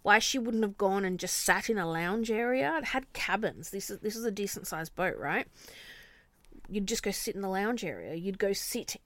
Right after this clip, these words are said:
in, in a spare cabin. Why would you plan to leave? Firstly, in your pajamas. Secondly, when you're petrified of water,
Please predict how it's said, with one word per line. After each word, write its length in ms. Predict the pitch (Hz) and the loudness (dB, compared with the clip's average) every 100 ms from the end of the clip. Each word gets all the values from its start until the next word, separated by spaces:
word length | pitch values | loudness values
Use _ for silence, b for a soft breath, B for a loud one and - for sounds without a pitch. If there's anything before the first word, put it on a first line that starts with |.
| _ | _
in, 160 | 220 214 | -4 -2
in 140 | 220 214 | 0 0
a 60 | |
spare 440 | - - - 196 180 | 0 -2 0 0 0
cabin. 540 | - 220 226 85 165 | 0 0 0 -4 -8
Why 260 | 180 196 233 | -2 2 2
would 240 | 277 233 | 2 0
you 240 | 254 240 226 b b b b b _ - | -2 -2 -4 b b b b b _ -16
plan 420 | - 214 254 277 | 0 2 4 2
to 140 | - | 2
leave? 760 | 208 170 170 208 330 392 - - b b b b _ _ _ _ _ _ _ - _ - | 2 4 2 0 0 0 -2 -14 b b b b _ _ _ _ _ _ _ -20 _ 6
Firstly, 420 | 247 269 285 - | 8 8 2 0
in 200 | 226 262 | 2 4
your 160 | 294 294 | 4 4
pajamas. 1080 | - 226 185 185 180 202 285 453 440 - - b b b b b b b b | 4 2 4 2 2 4 4 4 2 -2 -6 b b b b b b b b
Secondly, 880 | - - 208 - 240 214 214 208 202 - _ _ | -6 -2 0 2 2 4 2 0 -2 -8 _ _
when 400 | 202 196 214 226 | -4 6 8 8
you're 200 | 226 208 - | 6 4 0
petrified 1040 | - - - 240 240 - 277 - - 226 214 | -10 -10 -2 0 0 -2 -4 -2 4 6 6
of 160 | 196 180 | 2 -4
water, 520 | 165 175 233 - | -2 0 0 2